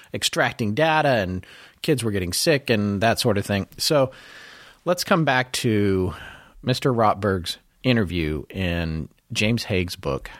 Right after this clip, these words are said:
Halcyon Days, which is available online for free. Haig asks the following question.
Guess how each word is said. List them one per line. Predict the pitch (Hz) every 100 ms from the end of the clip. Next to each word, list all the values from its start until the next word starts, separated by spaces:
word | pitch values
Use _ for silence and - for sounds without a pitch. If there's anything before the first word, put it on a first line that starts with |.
| -
Halcyon | 95 - 85 69 62
Days, | - - - -
which | -
is | 87
available | 78 76 71 -
online | 69 78 76
for | 78 101
free. | - - - - - - - -
Haig | 156 139
asks | 117 107 - - -
the | 123
following | 156 147 120
question. | 104 87 - -